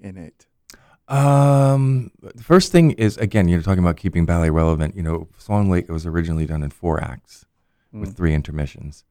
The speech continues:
Speaker 1: <laughs>
Speaker 2: So, so I've cut it down to two acts with one intermission.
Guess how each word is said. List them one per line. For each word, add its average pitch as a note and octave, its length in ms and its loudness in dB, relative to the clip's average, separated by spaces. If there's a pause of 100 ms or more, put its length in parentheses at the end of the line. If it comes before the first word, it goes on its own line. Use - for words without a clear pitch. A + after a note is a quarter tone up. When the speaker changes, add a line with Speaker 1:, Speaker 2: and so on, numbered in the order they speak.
Speaker 1:
<laughs> A#2 320 -8
Speaker 2:
So, F2 400 4 (260)
so - 280 -2
I've F2 200 -2
cut F#2+ 180 -4
it C#2+ 120 -8
down D#2+ 280 -2
to D2+ 280 -10
two A2+ 320 0
acts - 540 -8
with E2 160 -16
one D#2+ 160 -4
intermission. C#2+ 680 -14